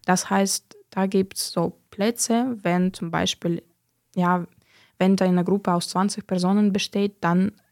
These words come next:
hast du eine Liste, ein Rating von zwanzig Plätzen und, äh, auf dem ersten Platz ist,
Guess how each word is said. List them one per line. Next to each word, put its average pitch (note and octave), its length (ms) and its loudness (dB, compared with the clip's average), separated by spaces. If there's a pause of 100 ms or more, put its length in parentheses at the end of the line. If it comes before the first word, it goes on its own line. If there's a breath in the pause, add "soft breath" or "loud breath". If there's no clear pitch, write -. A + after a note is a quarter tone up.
(280)
hast F#3+ 320 -4
du G3 40 0
eine F#3 200 4
Liste, A3 480 0
ein E3+ 220 2
Rating G#3 500 0 (420 soft breath)
von F3 360 2
zwanzig A3 520 -2
Plätzen A#3+ 580 -2
und, G3+ 420 0 (580 soft breath)
äh, G#3+ 60 2
auf G3+ 640 4
dem F#3 400 2
ersten G3+ 380 2
Platz G3+ 460 -2
ist, - 560 -2